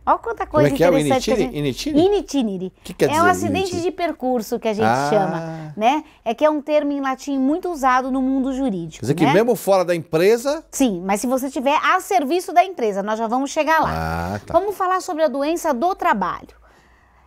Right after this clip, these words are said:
Speaker 1: A doença do trabalho é aquela que é adquirida em função das condições do ambiente em que você trabalha. Vamos dar um exemplo.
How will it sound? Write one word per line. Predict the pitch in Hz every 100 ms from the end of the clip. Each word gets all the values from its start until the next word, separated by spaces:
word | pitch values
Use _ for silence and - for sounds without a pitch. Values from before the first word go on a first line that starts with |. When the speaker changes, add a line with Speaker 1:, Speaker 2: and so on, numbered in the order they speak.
| _ -
Speaker 1:
A |
doença | 302 403 403
do | 359
trabalho | 302 240 269 302
é | 294
aquela | 285 320 330
que | 330
é |
adquirida | 311 277 - 254 302 294 302
em | 370 453
função | 403 381 381 392
das | 381 -
condições | 403 494 453 440 - 359 381 415
do | 339 359
ambiente | 339 302 285 311 330
em | 311
que | 311
você | 302 330
trabalha. | 320 330 202 - _ _ _ -
Vamos | 370 392
dar | 320 339
um | 330
exemplo. | 277 202 156 156